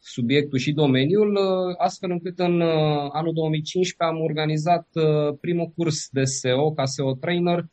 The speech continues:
uh, primul curs din România în forma, într-un cadru organizat, ca să spun așa, cu în, uh, colaborare cu Euroaptitudini, o mare platformă de cursuri. Uh,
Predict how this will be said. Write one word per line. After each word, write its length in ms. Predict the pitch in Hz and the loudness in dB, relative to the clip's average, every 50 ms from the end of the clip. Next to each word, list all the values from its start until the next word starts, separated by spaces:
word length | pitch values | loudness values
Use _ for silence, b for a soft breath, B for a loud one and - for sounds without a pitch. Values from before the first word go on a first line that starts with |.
| b b b b b b b b _ _ | b b b b b b b b _ _
uh, 440 | - - 131 147 156 151 151 147 143 - 143 151 143 131 - 120 123 120 120 | -8 -2 0 2 4 4 4 2 2 0 -2 -4 -4 -6 -8 -12 -16 -18 -6
primul 380 | - 156 180 180 175 170 151 - | -2 0 2 2 2 2 0 0
curs 300 | - 175 180 180 - 160 | 0 0 0 0 0 0
din 180 | 156 165 160 156 | 0 0 2 4
România 720 | 156 156 147 147 147 151 160 170 175 175 170 160 160 160 | 4 2 4 4 2 2 2 2 2 2 2 2 0 0
în 260 | 160 160 160 160 156 156 - _ | -2 -4 -6 -6 -8 -8 -12 _
forma, 520 | - - 156 151 151 156 151 156 156 156 | -10 -2 0 2 2 4 2 2 2 2
într-un 300 | 160 160 165 160 156 156 | 0 0 0 -2 -2 2
cadru 280 | 156 180 175 165 160 160 | 2 2 2 4 4 2
organizat, 640 | 160 147 135 147 151 151 147 143 131 156 151 139 - | 2 2 2 2 2 2 2 0 2 0 0 0 0
ca 100 | - 117 | -2 -6
să 140 | 117 - 117 | -4 -6 -10
spun 220 | 117 - 127 123 | -10 -6 -4 -2
așa, 320 | 120 123 - - 156 156 | -2 -2 0 0 0 0
cu 160 | 156 156 - 147 | 0 -2 -2 -2
în, 300 | 147 147 143 143 139 139 | 0 0 0 0 0 -2
uh, 280 | 139 139 139 135 135 - | -2 -2 -2 -4 -4 -4
colaborare 500 | - 143 139 139 135 143 143 139 139 131 - | -4 -2 -2 0 0 0 0 0 -2 -4 -4
cu 220 | - 131 131 135 131 | -4 -2 0 2 2
Euroaptitudini, 920 | 131 131 131 127 127 123 - - 120 120 - 143 139 135 131 127 127 127 123 | 2 2 2 2 0 -2 -2 -4 -8 -6 -4 -4 -4 -2 -2 0 0 0 0
o 160 | 123 127 123 123 123 123 120 120 120 120 117 117 117 117 117 123 - _ _ _ _ _ _ _ _ _ _ _ _ _ | -2 -2 -2 -2 -2 -2 -2 -2 -2 -2 -2 -4 -4 -6 -8 -10 -14 _ _ _ _ _ _ _ _ _ _ _ _ _
mare 320 | 127 131 139 131 - 135 | -2 0 0 0 -2 0
platformă 440 | 131 139 123 123 - 143 120 120 117 | 0 0 0 0 -2 -4 -2 -2 -2
de 80 | 117 117 | -2 -2
cursuri. 520 | - - 107 101 - - - 110 - _ _ _ _ _ _ _ _ _ _ _ _ _ _ _ _ | -4 -6 -8 -8 -8 -12 -16 -18 -18 _ _ _ _ _ _ _ _ _ _ _ _ _ _ _ _
Uh, 300 | - 156 170 175 175 175 | -2 2 2 4 2 2